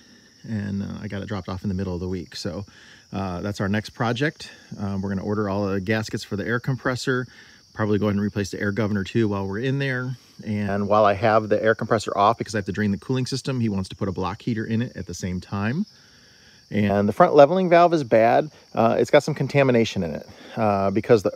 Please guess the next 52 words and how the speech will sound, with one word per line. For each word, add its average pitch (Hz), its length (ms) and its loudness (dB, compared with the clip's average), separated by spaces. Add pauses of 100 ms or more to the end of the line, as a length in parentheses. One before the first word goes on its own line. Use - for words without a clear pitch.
(220)
uh, - 60 4
air 113 200 8
compressor 104 360 0
was 95 80 -2
passing 90 400 -4
oil. 80 260 2
It - 60 -6
doesn't 117 160 2
have 123 120 2
an - 80 -6
air 110 160 4
dryer, 98 300 6
but 101 100 0
there's 98 120 -2
still 107 160 0
a - 20 2
little 95 160 4
bit 87 80 -2
of 87 60 0
oil 95 160 4
in 98 40 -2
the 98 60 -2
system. 175 420 -2 (460)
So 104 240 6
I 104 80 6
don't 131 140 4
wanna 120 180 6
replace 123 460 6
the 117 160 4
leveling 143 340 6
valve 160 460 2
and 107 240 4
risk 117 180 2
getting 110 200 2
contamination 110 760 0
in 120 180 -2
it 127 240 0
again. 123 380 0 (100)
So 101 240 4
we'll, 104 300 6
uh, 95 240 6 (640)
replace - 300 4
the 113 80 0
air 120 160 6
valve 101 240 8
once 101 160 0
that 95 120 -4
new 107 160 2
air 98 140 2
compressor 104 400 -2
goes 98 220 2
on, 95 320 0